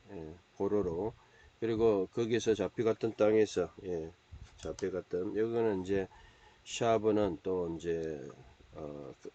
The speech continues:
가져가다는 뜻도 있으니까요. 그리고 이트팔렐루 그들이 기도하면, 삼 인칭 복수죠. 그들이 기도하면 데렉, 어, 길에서 아르짬, 그들의 길에서 기도, 기도하면 어떤 길입니까? 아쉐르 나타타 주께서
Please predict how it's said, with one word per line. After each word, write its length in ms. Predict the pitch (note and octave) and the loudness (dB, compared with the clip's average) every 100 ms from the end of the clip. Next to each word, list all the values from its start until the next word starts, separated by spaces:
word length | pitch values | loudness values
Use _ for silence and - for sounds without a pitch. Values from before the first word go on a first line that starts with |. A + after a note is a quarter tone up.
| - | -12
가져가다는 580 | - G#2+ G#2 F#2+ F2 E2+ - | -4 0 0 -2 -4 -6 -8
뜻도 200 | F2+ F#2 | -8 -6
있으니까요. 720 | - E2 D2 D#2+ E2+ A2+ - | -6 -6 -6 -6 -4 -4 -4
그리고 440 | A2 A#2 C3 D3+ - - - _ | -4 0 2 2 -2 -20 -20 _
이트팔렐루 800 | A2 G#2 A#2+ A2+ A#2 A2+ A2+ A2 | -4 0 2 2 2 4 4 4
그들이 400 | F#2+ B2+ C3 B2+ | 2 2 4 4
기도하면, 540 | A2+ G#2+ G2 F#2 F#2+ E2 | 2 0 2 0 0 -2
삼 240 | - F#2+ | -2 0
인칭 260 | G#2 G#2+ G2+ | 2 0 0
복수죠. 460 | G#2 - G2+ F2 | -2 -4 -6 -4
그들이 320 | F2+ B2 B2 A2+ | -2 0 0 0
기도하면 480 | A2 G#2+ G2+ A#2 G#2+ | 2 2 2 2 2
데렉, 340 | G#2+ G#2+ F#2+ - _ - - - _ | 4 6 4 0 _ -20 -20 -20 _
어, 260 | G2 F#2 F2+ | 0 2 0
길에서 520 | - A#2 A#2 A2 F2 | 0 2 4 2 0
아르짬, 760 | - G2+ G#2+ G#2 - A2+ E2 D2+ - _ _ | 0 2 4 2 2 0 0 -6 -20 _ _
그들의 300 | A2+ A2 G2+ | 2 4 2
길에서 440 | - G#2+ A2 - | 0 2 2 0
기도, 400 | F#2+ A#2 G#2+ G2+ F#2+ | -4 0 2 2 0
기도하면 920 | B2+ A#2 G#2 G#2 G#2 E2+ E2+ F#2+ D2 - - - _ - | 0 2 2 2 2 0 -2 -2 -4 -10 -20 -20 _ -10
어떤 320 | F2+ F2 A2+ | -6 -2 0
길입니까? 640 | A2+ A#2+ B2 A#2 F#2 D2+ - | 2 2 2 0 -2 -6 -6
아쉐르 580 | G2+ - F#2+ F#2+ B2+ F2 | -6 -2 -2 0 -2 -2
나타타 640 | F#2 F2 G#2+ - F#2 D#2 D#2 | -4 -2 -4 -2 -4 -4 -6
주께서 640 | A#2 - G#2 G2 F2+ | -6 -2 -2 0 -4